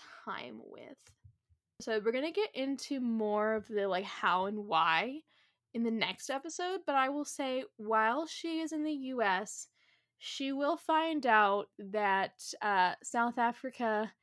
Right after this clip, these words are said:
has canceled her passport and she is not welcome back in the country. And so from that point, she becomes sort of an exile.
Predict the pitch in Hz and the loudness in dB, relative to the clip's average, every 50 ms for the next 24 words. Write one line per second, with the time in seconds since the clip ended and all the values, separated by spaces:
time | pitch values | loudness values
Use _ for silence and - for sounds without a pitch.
0 | _ _ _ _ _ _ - 254 233 226 - - - 254 240 240 240 - 285 269 | _ _ _ _ _ _ 0 0 2 2 0 -2 -4 -2 -2 -2 -2 -2 -4 -2
1 | 262 285 - - 240 247 240 240 - - - 220 214 214 208 196 - - 214 214 | -2 -2 -2 0 0 0 0 0 -2 -2 0 2 2 2 2 0 -2 -6 -6 -6
2 | - - 233 220 220 214 208 214 208 202 185 190 190 - - 220 220 214 214 - | -4 -2 -2 -2 -2 -2 -4 -4 2 2 4 4 4 2 2 0 0 0 -2 -4
3 | 226 220 220 208 185 220 220 233 220 214 214 - - 208 202 214 - 254 269 294 | -6 -2 0 2 0 0 0 -4 -6 -6 -8 -10 -10 -10 -10 -8 -8 -8 -6 -6
4 | 320 381 - _ _ _ _ _ _ _ _ _ _ _ _ _ _ _ _ _ | -6 -8 -10 _ _ _ _ _ _ _ _ _ _ _ _ _ _ _ _ _
5 | _ - 233 226 226 214 - 254 226 214 220 - 254 233 233 226 202 180 175 - | _ 0 2 2 2 0 2 4 4 4 4 2 0 -2 2 4 4 4 4 2
6 | - - 277 262 269 269 247 - - - - 262 240 208 240 233 - 247 233 220 | -2 -6 -4 -4 -4 -4 -6 -8 -12 -10 -8 -6 -4 -4 -6 -6 -2 0 0 0
7 | 226 220 - - 226 214 202 208 202 208 196 - - 185 185 - - - 240 240 | 0 -2 -2 -2 -2 0 0 0 -2 -4 -6 -2 -2 -2 -2 -2 -2 0 2 2
8 | 254 285 302 320 359 381 | 4 2 0 -2 -4 -6